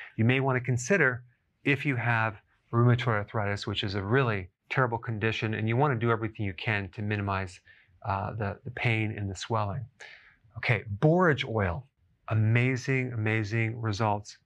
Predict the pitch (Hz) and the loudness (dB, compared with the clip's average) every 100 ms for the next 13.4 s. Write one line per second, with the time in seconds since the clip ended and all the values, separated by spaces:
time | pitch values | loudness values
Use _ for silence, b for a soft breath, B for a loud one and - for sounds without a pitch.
0 | _ 110 104 - 110 107 107 113 104 - | _ -2 -2 -2 0 0 0 -2 -2 -4
1 | 107 98 95 - - b b b - 104 | -4 -4 -4 -10 -20 b b b -8 -4
2 | 113 110 110 117 123 117 - - - 165 | -2 0 2 2 0 -2 -6 -8 0 0
3 | 165 - 160 151 101 95 - 127 131 _ | 0 -2 0 0 0 -2 -4 -4 -6 _
4 | _ _ _ - - - 165 - 104 110 | _ _ _ -20 -10 -8 -8 -6 0 4
5 | 151 135 135 - 117 113 120 - 107 - | 4 4 0 -2 -2 -2 -2 -4 -6 -4
6 | 104 98 139 b b b - 151 - 139 | -2 -2 -4 b b b 0 2 2 0
7 | 127 120 120 95 117 160 156 143 - b | 0 0 0 0 2 4 4 2 -4 b
8 | b b - 95 98 - 131 131 135 - | b b -8 -4 -4 -2 -2 -2 -6 -12
9 | _ _ _ _ - 110 107 - 135 139 | _ _ _ _ -4 -2 -4 -2 0 0
10 | 139 - 101 - 107 107 95 - - - | 0 -2 -4 -2 0 2 2 -2 -10 -20
11 | - _ _ - - - - - 165 170 | -20 _ _ -16 -12 -8 -2 4 4 2
12 | 131 113 117 - 117 123 117 113 117 107 | -2 -2 -2 -6 -6 0 2 2 -2 -10
13 | - 107 104 | -4 -4 -4